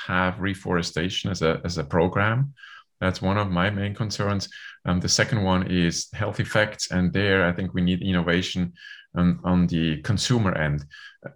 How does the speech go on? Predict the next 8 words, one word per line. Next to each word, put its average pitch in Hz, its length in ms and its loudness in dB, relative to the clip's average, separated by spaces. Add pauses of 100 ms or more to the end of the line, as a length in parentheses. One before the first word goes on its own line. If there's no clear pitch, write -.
(120)
Obviously, 98 380 0
for 101 120 0
the 90 80 2
producers, 110 580 0
it's, 101 180 -2
it's - 280 -4
an 90 140 0
issue. 113 380 -2